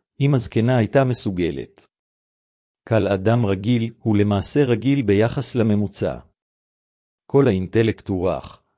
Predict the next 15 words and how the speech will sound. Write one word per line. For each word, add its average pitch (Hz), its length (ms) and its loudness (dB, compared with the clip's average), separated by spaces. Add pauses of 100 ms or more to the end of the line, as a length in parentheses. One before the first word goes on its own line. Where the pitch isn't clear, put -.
(100)
אבל 104 240 0
הוא 113 180 2
לא 135 140 4
יפסיק - 600 -4
עד 113 180 -2
שיקשיבו 107 600 -2
לו. 64 240 -6 (1040)
אנשים 113 440 -2
שמייצגים 101 680 -2
כל 110 320 2
כך 135 260 2
הרבה 101 280 2
זמן 117 320 0
רעיון 101 360 0
חזק, 90 560 -8